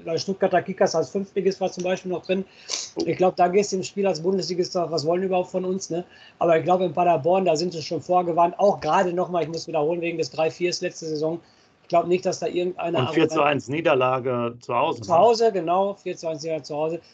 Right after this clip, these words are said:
Speaker 1: Ich glaub nicht, dass da irgendeiner, ähm, sag ich mal, äh, arrogant in dieses Spiel geht. Kann ich mir nicht
Speaker 2: Ja.
Speaker 1: vorstellen.
Speaker 2: Ja.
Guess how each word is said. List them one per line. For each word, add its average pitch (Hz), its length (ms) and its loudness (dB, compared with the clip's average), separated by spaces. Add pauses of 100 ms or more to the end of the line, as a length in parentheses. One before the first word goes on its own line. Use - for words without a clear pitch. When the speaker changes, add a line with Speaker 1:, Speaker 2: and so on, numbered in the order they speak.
(120)
Speaker 1:
Ich - 80 -20
glaub 160 200 2
nicht, 180 200 -2
dass 170 140 -4
da 165 100 -2
irgendeiner, 165 720 -4
ähm, 156 340 -2
sag 151 200 -2
ich 147 100 -8
mal, 151 320 -2
äh, 143 400 -4 (300)
arrogant 165 420 2
in 165 140 -4
dieses 156 180 -4
Spiel 143 220 -10
geht. 123 200 -6
Kann 147 80 -8
ich 147 80 -4
mir 139 100 -4
nicht 127 80 -6
Speaker 2:
Ja. - 40 -14
Speaker 1:
vorstellen. - 300 -16 (720)
Speaker 2:
Ja. - 160 -8